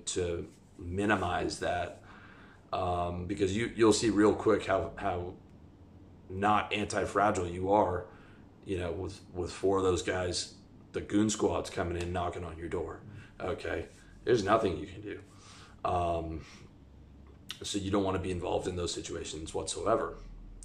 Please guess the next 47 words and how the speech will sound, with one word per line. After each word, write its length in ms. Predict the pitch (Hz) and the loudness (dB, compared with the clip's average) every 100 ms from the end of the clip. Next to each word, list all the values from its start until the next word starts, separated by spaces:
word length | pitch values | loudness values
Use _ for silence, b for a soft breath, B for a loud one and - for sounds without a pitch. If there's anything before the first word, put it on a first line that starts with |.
| - | -12
Okay, 400 | 90 98 95 - - - B B B B B - | -8 -4 -2 -4 -10 -18 B B B B B -16
so 480 | - - 104 95 90 | -8 2 4 4 2
the 160 | - 92 | -2 0
first 300 | 117 107 98 | 4 4 4
area 360 | 104 101 92 | 6 6 4
that, 160 | 90 - | 0 -4
you 120 | 90 | -4
know, 120 | 90 | -4
that, 260 | 87 90 - | -2 -4 -2
that 240 | 95 - - - - - | -4 -4 -8 -18 -16 -14
you're 120 | 92 90 | -6 -4
not 220 | 92 92 | -2 -4
anti-fragile 640 | 90 90 85 92 87 90 | -4 -6 -4 -4 -2 -4
is, 100 | 85 | -4
is 240 | - 85 82 | -4 -6 -6
the 80 | |
health 260 | - 147 - | 0 0 0
area, 280 | - - - - | -4 -6 -14 -10
and 120 | 92 | 0
that 160 | 98 98 | 2 4
has 200 | 98 - | 2 0
to 80 | |
be 100 | 90 | -8
protected 800 | 90 - - 98 - 98 90 90 - | -8 -10 0 0 2 -2 -2 -6 -12
and 200 | 90 87 | -8 -6
nurtured, 560 | 90 98 - 95 90 - - B B B - | -2 -2 0 0 -2 -6 -18 B B B -8
you 160 | 95 90 | -2 -2
know, 200 | 90 92 - - | -2 -6 -12 -8
in 120 | 92 | -4
the 80 | 87 | -2
same 320 | - 101 101 | -2 0 4
way 240 | 101 104 101 | 8 10 8
that 220 | - - | 4 -8
you, 280 | - 98 90 | -10 -8 -2
the 100 | 95 | 0
same 300 | 90 107 104 | 2 2 2
care 200 | 104 107 | 2 2
and 120 | 101 | 2
attention 380 | - 104 104 92 | 0 -2 -2 -2
you 100 | 90 | -4
would 80 | 90 | -4
give 200 | 101 92 | -4 -4
to 120 | 92 | -4
a 40 | 90 | -6
small 300 | - 92 90 | -4 -4 -2
child, 400 | 95 101 95 - - | 0 2 0 -4 -14
because, 520 | - - 85 - - | -16 -8 -6 -6 -10